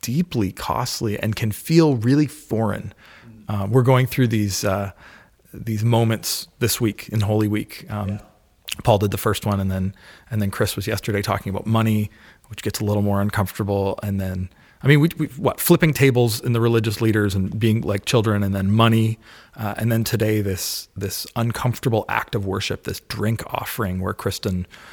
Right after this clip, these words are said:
Speaker 1: challenged us all to take one of our favorite drinks and actually, like, you know, pour it out, which
Speaker 2: Spoiler alert.
Speaker 1: Yeah, well, if you haven't watched it yet, you should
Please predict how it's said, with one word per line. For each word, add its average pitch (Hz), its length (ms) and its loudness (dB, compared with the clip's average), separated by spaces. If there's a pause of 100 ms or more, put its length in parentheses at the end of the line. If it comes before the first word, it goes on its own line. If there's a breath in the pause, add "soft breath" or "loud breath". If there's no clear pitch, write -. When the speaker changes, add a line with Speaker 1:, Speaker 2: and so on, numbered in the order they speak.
(160 loud breath)
Speaker 1:
challenged 135 340 4
us 120 140 2
all 117 180 2
to 113 80 0
take 110 200 -2
one 120 100 4
of 117 60 4
our 113 80 4
favorite 117 260 0
drinks 117 240 0
and - 80 0
actually, 117 300 2
like, 92 320 -2 (800 soft breath)
you 131 120 4
know, 113 180 0 (360)
pour 143 240 6
it 95 60 0
out, - 340 0
which 131 300 2 (140)
Speaker 2:
Spoiler 135 400 0
alert. 104 320 -2 (120)
Speaker 1:
Yeah, 175 480 4
well, 113 140 0
if 123 100 0
you 123 80 4
haven't 117 180 4
watched 107 240 0
it 107 60 2
yet, 95 140 -2
you 101 100 2
should - 240 0